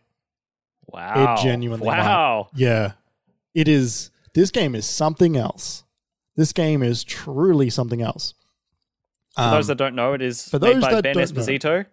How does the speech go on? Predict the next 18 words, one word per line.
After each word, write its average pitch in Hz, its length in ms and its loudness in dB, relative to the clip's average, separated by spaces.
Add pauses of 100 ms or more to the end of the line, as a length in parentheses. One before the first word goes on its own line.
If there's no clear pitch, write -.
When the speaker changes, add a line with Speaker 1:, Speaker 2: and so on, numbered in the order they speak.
(100)
Speaker 2:
yes, - 280 -10
it 135 100 -2
is 120 100 -2
made 131 260 0
by 113 180 -2
Ben 151 220 0
Esposito, 123 600 -2
who, 110 280 -4 (240)
who 117 220 -2
was 113 320 -4
the 107 200 -8
creator, 208 580 0
or 240 60 6
at 196 60 2
least, 208 260 0
or 147 140 4
at 208 60 -2
least 226 180 -8